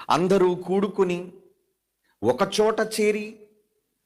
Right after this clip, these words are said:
తమ పట్టణములను, ప్రాంతములను విడిచి ఒక దగ్గరకు వచ్చి దేవునిని వేడుకొనుటకు సహాయము కోరుకోవటానికి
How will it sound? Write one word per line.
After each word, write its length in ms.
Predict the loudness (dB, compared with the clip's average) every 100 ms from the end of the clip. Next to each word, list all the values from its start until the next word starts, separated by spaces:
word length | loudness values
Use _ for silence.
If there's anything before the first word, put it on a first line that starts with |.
| _ _ 0
తమ 140 | 0
పట్టణములను, 680 | 0 0 0 0 0 0 -2
ప్రాంతములను 720 | 0 0 0 0 0 0 0
విడిచి 440 | 0 0 -2 0 0
ఒక 180 | 0 0
దగ్గరకు 480 | 0 0 -2 0
వచ్చి 340 | 0 0 -2 -2
దేవునిని 420 | 2 2 2 -2
వేడుకొనుటకు 800 | 0 2 4 2 -2 -4 -2 -4
సహాయము 580 | -4 -6 -4 -2 0 -2
కోరుకోవటానికి 1000 | 0 0 2 -2 -2 -2 -2 -4 -8